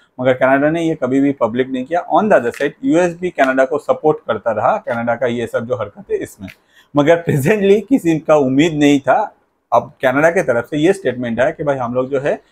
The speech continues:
वन इंडिया को ही सपोर्ट करते हैं, इंडिया एक ही कंट्री है, ये डिवाइड होना नहीं चाहिए। और ये जो खालिस्तानी मूवमेंट है, इसको कम्प्लीटली कनाडा ने, के गवर्नमेंट ने इग्नोर कर दिया। अचानक से अगर सब कुछ ठीक हो जाता है और अचानक से आप जो उम्मीद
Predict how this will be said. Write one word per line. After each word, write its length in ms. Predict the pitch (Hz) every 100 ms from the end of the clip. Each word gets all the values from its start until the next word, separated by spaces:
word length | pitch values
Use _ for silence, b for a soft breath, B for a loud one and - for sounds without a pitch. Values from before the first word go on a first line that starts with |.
| _ -
वन 360 | 127 135 147 147 -
इंडिया 560 | 147 131 156 131 135 127
को 120 | 147
ही 60 |
सपोर्ट 360 | 160 107 - 113 -
करते 220 | 117 214
हैं, 80 | 190
इंडिया 220 | 131 120
एक 140 | 113 147
ही 60 |
कंट्री 360 | 135 131 123 202
है, 100 | 151
ये 80 | 117
डिवाइड 360 | 110 110 123
होना 220 | 131 135 131
नहीं 180 | 135
चाहिए। 320 | 135 143 190 269 -
और 320 | 120 113 110
ये 140 | 117 120
जो 120 | 123
खालिस्तानी 500 | - 123 139 165 160
मूवमेंट 400 | 123 113 120 131
है, 80 | 170
इसको 220 | - 131
कम्प्लीटली 480 | 131 113 123 127 185
कनाडा 380 | - 110 110
ने, 100 | 143
के 420 | 151 _ _ - 151
गवर्नमेंट 500 | 127 113 120 131 190
ने 120 | 262
इग्नोर 380 | 135 131 143 117 -
कर 80 | 98
दिया। 200 | - - _ _ _ -
अचानक 360 | - 180 196
से 120 | 196 196
अगर 300 | 185 190 170
सब 260 | - 175
कुछ 240 | 175 165 -
ठीक 160 | 180 165
हो 140 | 156
जाता 240 | 147 143
है 100 | 147
और 120 | 139 120
अचानक 420 | 117 147 151 156 -
से 80 |
आप 200 | 151 139
जो 120 | 131 135
उम्मीद 300 | 123 143